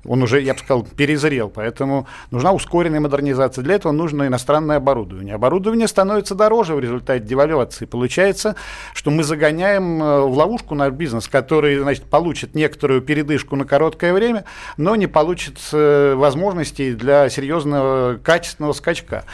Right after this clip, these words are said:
Далее, мы вообще-то, по большому счету, ну, сажаем его на своего рода такую иглу, если хотите, наркотическую, потому что основные факторы конкуренции, ну, на рынке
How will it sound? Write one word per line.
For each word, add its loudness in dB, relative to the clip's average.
Далее, 2
мы -2
вообще-то, 0
по 2
большому 0
счету, -2
ну, -4
сажаем 2
его 0
на -2
своего 0
рода 0
такую 0
иглу, -2
если -2
хотите, -2
наркотическую, -4
потому -2
что -2
основные 2
факторы 2
конкуренции, 0
ну, -4
на 2
рынке -4